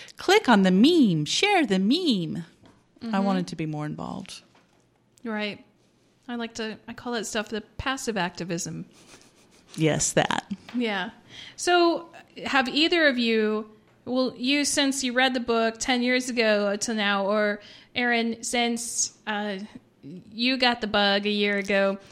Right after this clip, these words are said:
Speaker 2: have either of you been writing or thinking about writing your own vagina monologues?
Speaker 1: Since you brought up that question to us t-, tonight, I had the realization that, oh, so there's maybe a connection, because I recently started journaling again.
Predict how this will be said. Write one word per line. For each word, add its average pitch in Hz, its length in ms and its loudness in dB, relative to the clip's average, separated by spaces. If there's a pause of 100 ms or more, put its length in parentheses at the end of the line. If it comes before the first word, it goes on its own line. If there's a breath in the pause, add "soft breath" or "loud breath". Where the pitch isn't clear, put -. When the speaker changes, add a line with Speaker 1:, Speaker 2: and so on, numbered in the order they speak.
(200 loud breath)
Speaker 2:
have 214 180 -4
either 226 220 4
of 214 80 -2
you 220 340 2
been 214 300 0
writing 208 560 2
or 196 300 -4
thinking 226 320 -2
about 202 200 0
writing 196 340 0
your 185 220 -2
own 202 340 -4
vagina 180 380 -10
monologues? 170 720 -10 (1300 loud breath)
Speaker 1:
Since - 420 2
you 302 80 6
brought 208 280 8
up 190 180 6
that 170 220 4
question 170 480 4
to 156 200 2
us 147 200 -2
t-, - 200 -6 (260)
tonight, 151 540 0
I 208 160 6
had 180 540 6
the 156 180 2
realization 151 880 0
that, 147 380 -2 (680 soft breath)
oh, 220 380 6
so 196 180 0
there's 196 220 4
maybe 208 260 4
a 180 60 4
connection, 214 640 2
because 156 280 -2
I 190 80 4
recently 190 580 0
started 160 420 0
journaling 156 560 -2
again. 98 460 -8